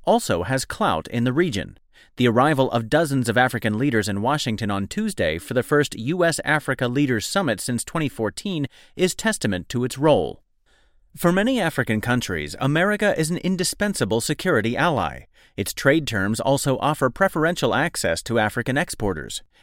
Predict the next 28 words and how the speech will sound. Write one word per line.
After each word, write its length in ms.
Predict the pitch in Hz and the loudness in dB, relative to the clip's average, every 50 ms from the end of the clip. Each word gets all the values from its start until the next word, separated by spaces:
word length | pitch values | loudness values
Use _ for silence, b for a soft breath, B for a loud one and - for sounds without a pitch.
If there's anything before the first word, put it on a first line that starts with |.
| b b | b b
and 100 | 160 175 | 0 0
American 480 | 196 190 208 226 220 208 - 202 180 160 | 2 2 2 2 2 0 0 0 -2 0
humanitarian 720 | 147 170 170 156 147 135 - - 165 170 165 143 131 123 - | 0 2 2 2 2 2 2 2 2 2 4 4 2 0 0
aid 280 | - 160 160 143 139 131 | 0 0 2 2 0 0
has 220 | 120 147 151 - | 0 0 0 0
saved 420 | - - 202 190 165 143 131 127 120 | 0 0 0 2 2 2 0 0 0
millions 520 | 120 127 160 185 185 165 139 120 117 107 | 0 2 2 2 2 2 2 0 2 0
of 120 | 123 113 | 0 0
lives. 520 | 135 156 165 139 101 82 62 - - - - _ b b b b b | 0 0 2 2 0 0 -2 -6 -8 -10 -12 _ b b b b b
Yet 180 | - 147 147 - | 2 2 2 2
African 400 | - 208 233 - - - 220 175 | 0 -2 0 -2 0 0 0 0
politicians 720 | - 143 123 120 110 - - 113 - - 101 90 95 - | 2 2 4 4 2 2 0 -4 -4 -2 -4 -4 -4 -4
want 220 | 104 135 160 156 - | 0 0 0 0 0
more 400 | 156 170 202 208 143 90 82 - | -2 0 2 2 2 2 0 0
from 140 | - 107 | -2 0
their 120 | 113 113 110 | 0 0 2
relationship 640 | 123 127 143 170 175 - - 98 90 - 110 101 - | 2 2 0 0 0 0 -4 -6 -4 -4 -6 -4 -4
with 140 | 127 127 | -2 0
America, 500 | 151 170 190 185 127 98 - - 57 52 - _ _ - | 0 2 2 2 0 0 -2 -6 -12 -14 -18 _ _ -6
especially 480 | 104 - - - 120 - - 113 117 | -6 -4 0 0 0 0 0 -2 0
when 160 | 110 120 120 | 2 2 2
their 160 | 117 113 104 104 | 4 4 2 2
economies 540 | - - - 175 175 139 113 113 113 - | 0 -2 -2 -2 -2 0 0 0 0 -2
are 160 | - - 139 127 | -2 -6 -6 -6
suffering 500 | - - 185 175 - - 98 98 101 98 | 0 0 0 0 0 -4 -4 -2 -2 -2
from 200 | - 120 113 113 | -2 0 0 0
the 60 | 110 | 0
pandemic, 600 | - 110 110 110 110 110 151 165 170 180 - | -2 -2 -2 -2 2 2 2 2 2 -2 -2